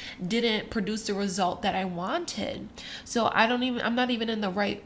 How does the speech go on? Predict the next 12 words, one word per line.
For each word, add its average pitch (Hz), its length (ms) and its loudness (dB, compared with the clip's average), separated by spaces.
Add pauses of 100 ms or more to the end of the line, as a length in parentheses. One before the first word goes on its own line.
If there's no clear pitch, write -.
mind 208 460 0
frame 190 300 -2
or 185 80 0
the - 180 -4
attitude 214 500 0
to 175 120 -2
go 185 320 2
and 180 120 -2
have 220 320 -2
a 240 80 0
good 180 220 -2
night. 160 340 -4